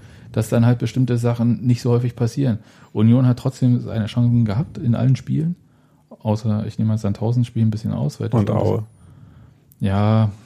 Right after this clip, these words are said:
Speaker 1: auch nicht so viele, aber es war halt nicht, nicht immer mit Fakten hier, so jetzt da, wenn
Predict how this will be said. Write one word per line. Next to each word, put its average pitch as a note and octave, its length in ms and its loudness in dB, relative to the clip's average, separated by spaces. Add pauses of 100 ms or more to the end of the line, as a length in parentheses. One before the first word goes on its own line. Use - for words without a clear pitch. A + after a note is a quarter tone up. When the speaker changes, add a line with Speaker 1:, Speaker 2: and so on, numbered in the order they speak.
(360)
Speaker 1:
auch - 240 -8
nicht G#2 180 -4
so G2+ 120 -6
viele, G2+ 360 -4
aber F#2+ 200 0
es F#2+ 120 -2
war G2+ 120 2
halt G#2 100 2
nicht, G#2+ 260 0 (840)
nicht - 220 -8
immer A2+ 140 0
mit G#2 160 -2
Fakten - 460 -6
hier, F2+ 220 -6
so F2 160 -8 (120)
jetzt - 380 -14
da, - 80 -18 (400)
wenn - 120 -10